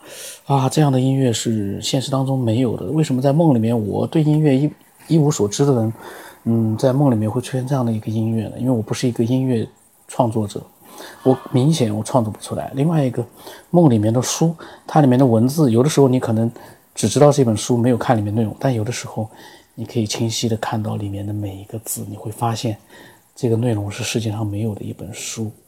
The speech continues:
而里面的内容呢，你可以从头到尾的看，那也不是说你想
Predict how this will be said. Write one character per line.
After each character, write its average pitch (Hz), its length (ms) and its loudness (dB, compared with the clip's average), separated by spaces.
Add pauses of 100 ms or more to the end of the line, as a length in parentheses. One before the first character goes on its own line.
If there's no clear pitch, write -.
(540)
而 117 140 -2
里 110 100 -2
面 104 180 -4
的 110 80 -2
内 123 180 2
容 104 200 -2
呢， 107 100 -4
你 104 120 -6
可 - 180 -8
以 107 160 -4 (440)
从 - 140 -4
头 123 120 0
到 127 140 6
尾 98 120 -2
的 - 80 -8
看， 113 280 -2 (960)
那 120 220 2 (540)
也 107 180 2
不 113 160 -2
是 123 160 0
说 120 340 0 (140)
你 107 220 -2
想 - 440 -2